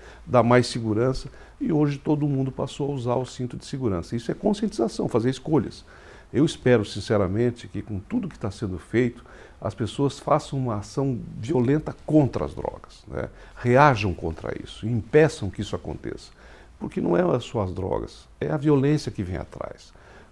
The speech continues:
Sete em cada dez assassinatos estão ligados ao tráfico de drogas, ao consumo de drogas, né?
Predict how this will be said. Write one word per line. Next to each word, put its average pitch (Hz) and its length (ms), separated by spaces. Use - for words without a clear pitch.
Sete - 600
em 104 60
cada 110 240
dez 113 380
assassinatos 101 680
estão 117 200
ligados 107 500
ao 110 120
tráfico 95 440
de - 120
drogas, - 440
ao 87 120
consumo 95 560
de - 100
drogas, - 440
né? - 160